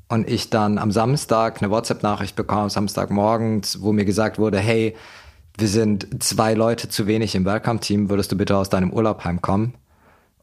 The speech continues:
Und ich halt so tief drin war, dass ich gesagt hab, "Klar", und bin einfach aus meinem Urlaub heimgefahren, um mich da sonntags eine Stunde an die Tür zu stellen und Leuten Hallo zu sagen.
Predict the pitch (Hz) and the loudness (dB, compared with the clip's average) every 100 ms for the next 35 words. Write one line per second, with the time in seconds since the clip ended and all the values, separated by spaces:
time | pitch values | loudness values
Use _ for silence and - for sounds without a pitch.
0 | - 113 107 95 104 92 139 139 127 - | -4 0 0 2 0 2 2 2 -2 2
1 | 135 139 104 92 - - 92 95 - 92 | 2 4 2 0 -4 -4 -2 -2 0 -2
2 | - 104 110 95 - _ - - 127 104 | 0 2 2 -2 -8 _ -20 -4 0 2
3 | 101 107 101 98 104 104 98 117 123 107 | 2 0 0 0 0 2 0 0 0 0
4 | 104 95 - 98 117 - _ _ - - | -2 -2 -2 -2 -2 -6 _ _ -20 -20
5 | _ _ - 110 101 95 98 98 104 104 | _ _ 0 2 2 2 0 2 2 2
6 | 104 104 - - 101 98 - 110 107 104 | 2 0 -4 -2 0 0 2 2 2 0
7 | 90 117 - - 101 92 98 95 95 92 | 0 -2 -2 -2 0 2 2 2 2 2
8 | 92 110 113 80 113 - - | 2 0 -2 -4 -4 -6 -12